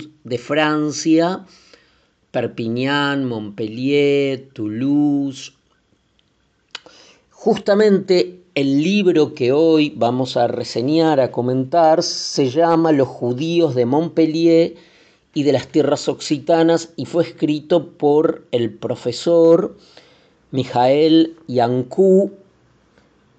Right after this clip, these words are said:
eh, un, un investigador,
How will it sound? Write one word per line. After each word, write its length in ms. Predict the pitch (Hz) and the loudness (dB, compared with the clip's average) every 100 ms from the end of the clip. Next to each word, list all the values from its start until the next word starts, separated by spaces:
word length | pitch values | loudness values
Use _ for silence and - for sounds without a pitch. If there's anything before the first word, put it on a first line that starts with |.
| - | -8
eh, 600 | 123 113 110 107 104 101 | -2 0 0 -2 -4 -6
un, 680 | - 143 143 131 127 110 101 - - - _ - | -2 0 2 0 -2 -6 -10 -14 -20 -20 _ -18
un 760 | 120 117 113 110 107 104 95 - - | -12 -8 -8 -8 -10 -10 -12 -10 -2
investigador, 1300 | 135 131 131 - 135 127 127 135 165 175 170 170 170 | 0 0 -2 -4 -2 2 4 4 6 6 4 2 0